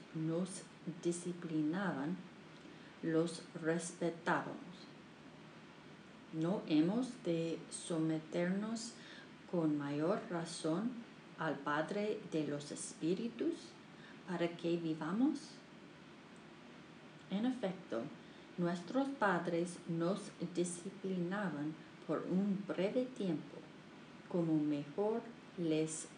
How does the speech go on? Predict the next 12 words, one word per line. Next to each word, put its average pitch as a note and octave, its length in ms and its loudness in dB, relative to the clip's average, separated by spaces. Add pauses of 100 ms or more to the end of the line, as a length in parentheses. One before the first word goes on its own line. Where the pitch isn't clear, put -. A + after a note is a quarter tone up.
(100)
parecía. D#3 640 -2 (1400)
Pero D#3 260 4
Dios A3 720 4
lo D#3 280 0
hace D3+ 500 0 (100)
para C#3+ 300 -2
nuestro F3 640 0
bien, D3+ 440 0 (720)
a E3+ 120 0
fin F#3+ 440 2
de E3+ 160 0
que E3 280 2